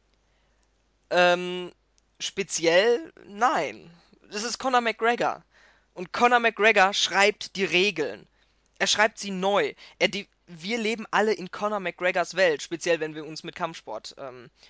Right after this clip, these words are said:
beschäftigen. Und deswegen traue ich ihm da wirklich alles zu. Wenn er sagt, ich, ich kämpf als nächstes gegen, ähm, gegen den T-Rex und es geht um Leben und Tod, dann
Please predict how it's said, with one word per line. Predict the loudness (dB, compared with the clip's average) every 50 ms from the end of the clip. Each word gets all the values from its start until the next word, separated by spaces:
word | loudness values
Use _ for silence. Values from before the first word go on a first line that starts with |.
| _ _
beschäftigen. | -8 -6 -6 -6 -8 -10 -16 -18 -20 -20 -20 _ _ _ _ _ _ _ _
Und | -4 -2 -2 -2 -4 -10 -16 -20 -20 _ _ _ _ _ _ _ _
deswegen | -8 -6 -4 -4 -4 -4 -4 -4 -4 -6 -10
traue | -8 -4 -2 -2 -2 -2
ich | -4 -8 -10 -14
ihm | -14 -12 -4 0
da | 2 2 2 0
wirklich | -4 -10 -12 -14 -16 -18 -18 _ _
alles | 0 0 0 -2 -6 -14 -16
zu. | -16 -16 -16 -16 -18 -20 -20 -20 -20 -12
Wenn | -10 -8 -4
er | -2 -2 0
sagt, | 0 0 -2 -2 -4 _
ich, | -16 -16 -16 -18 -20 -20 _ _ _ _ _ _
ich | -20 -18 -14
kämpf | -10 -8 -8 -6 -4
als | -6 -6 -6 -8
nächstes | -10 -12 -12 -12 -14 -16 -14 -12
gegen, | -12 -12 -10 -10 -12 -14 -14 -12
ähm, | -12 -10 -10 -12 -12 -16 -20 -20 -18 -14
gegen | -14 -12 -12 -12
den | -12 -12 -12 -12
T-Rex | -12 -12 -12 -10 -6 -2 -2 -2 -2 -4 -10 -16 -16
und | -14 -14 -14 -14 -16 -16
es | -18 -16 -12
geht | -10 -10 -10 -12 -18 _ _ _ _ _ _ _ _ _ _ _
um | -16 -14 -14 -10
Leben | -8 -6 -6 -6 -6 -8 -12 -16 -18 _
und | -18 -18 -18 -18 -20 -20 -20 _
Tod, | -10 -8 -8 -8 -8 -10 -12 -12
dann | -12 -12 -12 -12 -16 -20